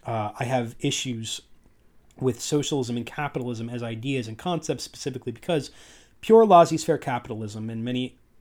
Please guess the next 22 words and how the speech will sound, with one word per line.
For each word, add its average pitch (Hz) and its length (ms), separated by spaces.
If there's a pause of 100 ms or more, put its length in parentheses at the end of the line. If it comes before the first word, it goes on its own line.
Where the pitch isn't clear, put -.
(240)
I, 135 340
while 131 160
I 131 80
would 160 240
agree 131 420
more 127 560 (200)
with 139 380 (200)
many 151 220
of 139 80
the 131 180
anarcho-capitalists 123 1080
that 104 120
I 101 100
follow, 104 420
I 117 100
would 113 280
probably 156 280
agree 131 180
with 117 120
their 131 140
thoughts 110 340
more. 185 300